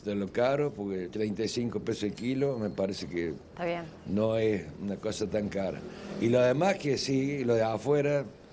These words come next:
Speaker 1: lo de afuera cuando hablo de, de la manzana, que la manzana se está pagando, una manzana buena, mil doscientos, mil quinientos pesos la caja,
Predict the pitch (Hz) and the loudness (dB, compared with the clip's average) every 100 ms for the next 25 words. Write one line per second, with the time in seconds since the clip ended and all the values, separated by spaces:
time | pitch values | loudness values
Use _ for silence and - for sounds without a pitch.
0 | - - 107 113 107 143 127 127 135 131 | -20 0 4 4 4 4 4 6 6 6
1 | 120 113 104 78 69 - 104 107 107 107 | 6 4 0 -4 -14 -4 0 2 2 0
2 | 113 131 147 143 110 104 107 101 123 120 | 2 4 4 4 2 0 0 2 2 2
3 | 113 104 - 110 - - - - - - | -2 -4 -2 -4 -4 -14 -18 -18 -20 -18
4 | - - 110 113 120 123 123 117 113 107 | -12 -2 0 4 4 4 4 2 4 2
5 | 98 95 - 117 117 117 113 127 123 120 | 0 -4 -4 -2 0 0 2 2 2 2
6 | 139 139 117 123 120 117 113 131 139 135 | 2 2 0 0 0 0 0 2 2 2
7 | 123 120 120 123 95 120 123 110 113 101 | 0 0 0 -2 0 0 0 0 -2 0
8 | 110 104 98 131 127 110 131 | 0 0 2 0 0 0 -4